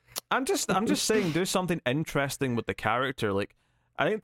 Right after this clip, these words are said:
Speaker 1: part of the problem with this movie is that there is nothing interesting about this guy. He, he, he is so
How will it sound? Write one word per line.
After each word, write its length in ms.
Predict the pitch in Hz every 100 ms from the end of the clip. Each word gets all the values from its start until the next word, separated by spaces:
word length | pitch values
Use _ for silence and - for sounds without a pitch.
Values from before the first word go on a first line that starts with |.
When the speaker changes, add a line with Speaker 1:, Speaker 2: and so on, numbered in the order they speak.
| -
Speaker 1:
part 180 | 180 190
of 60 |
the 60 | 190
problem 360 | - 151 151 139
with 140 | 135
this 220 | 127 -
movie 440 | 113 113 120 139 -
is 200 | 117 110
that 160 | 113 -
there 140 | 120
is 140 | 120 110
nothing 460 | 113 135 143 139 -
interesting 720 | 110 135 - 110 107 - 104
about 260 | 95 98 85
this 200 | 90 -
guy. 400 | 92 87 85 87
He, 200 | 117 120
he, 380 | 120 120 117 104 _ _ _ -
he 140 | 131 131
is 140 | 123
so 480 | - - 156 170